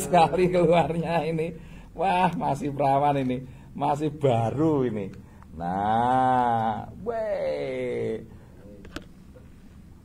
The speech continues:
Keren. Loh, N C X itu keren ini. Nah, seperti ini, Bu.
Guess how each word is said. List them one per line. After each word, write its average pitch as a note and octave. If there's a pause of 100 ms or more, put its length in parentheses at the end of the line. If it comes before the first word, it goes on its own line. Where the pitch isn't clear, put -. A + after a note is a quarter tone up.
(160)
Keren. G2+ (720)
Loh, F2 (480)
N C#3
C D#3+ (160)
X E3+
itu F#3+
keren F3
ini. A#2+ (3000)
Nah, E2+
seperti F2+
ini, G2
Bu. F2